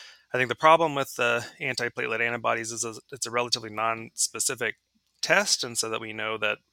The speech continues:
you know, a lot of cases of secondary I T P are gonna have antibody, um, production as well, so it doesn't necessarily mean it's primary in nature. Um, and then in some of the studies, normal,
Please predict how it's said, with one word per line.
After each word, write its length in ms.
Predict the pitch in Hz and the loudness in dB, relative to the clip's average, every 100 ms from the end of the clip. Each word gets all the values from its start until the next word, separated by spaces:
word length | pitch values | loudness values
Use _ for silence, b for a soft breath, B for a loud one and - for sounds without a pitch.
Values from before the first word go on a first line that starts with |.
| B B B B - | B B B B -8
you 80 | |
know, 80 | 113 | 0
a 20 | |
lot 160 | 110 117 | 4 6
of 140 | 110 | 4
cases 340 | - 120 - 110 | 0 -2 -2 -2
of 80 | 104 | 0
secondary 420 | 135 - 120 113 | 0 0 0 2
I 140 | 113 | 0
T 140 | 107 113 | -2 -10
P 180 | 120 | -8
are 80 | 110 | -8
gonna 180 | 107 107 | -6 -6
have 200 | 110 107 | -4 -4
antibody, 600 | 110 107 107 107 107 107 104 _ | -4 -4 -2 -2 -4 -10 -16 _
um, 460 | 135 110 110 113 117 _ _ - - - | -18 -14 -12 -14 -18 _ _ -10 -10 -4
production 400 | 131 113 - 107 | 0 2 0 -4
as 120 | 117 | -2
well, 280 | 160 170 151 | 2 4 2
so 100 | 123 | 0
it 60 | |
doesn't 240 | 117 113 113 | -2 -4 0
necessarily 520 | 110 - 110 107 104 | 2 2 0 -4 -6
mean 300 | 104 113 120 | -6 -6 -4
it's 380 | 127 - - - _ | -6 -2 -2 -4 _
primary 500 | 135 120 120 120 117 | -2 0 -4 -4 -4
in 120 | 120 | -4
nature. 480 | 156 165 170 165 156 B B B B _ | -2 0 -2 -4 -6 B B B B _
Um, 220 | 113 110 113 | -6 -4 -2
and 60 | |
then 80 | 113 | -2
in 80 | 110 | 0
some 140 | 139 | -2
of 60 | 123 | -2
the 80 | 113 | 0
studies, 600 | - 117 113 110 104 110 | 0 0 -2 -2 0 0
normal, 480 | 113 117 120 110 | 0 -2 -4 -6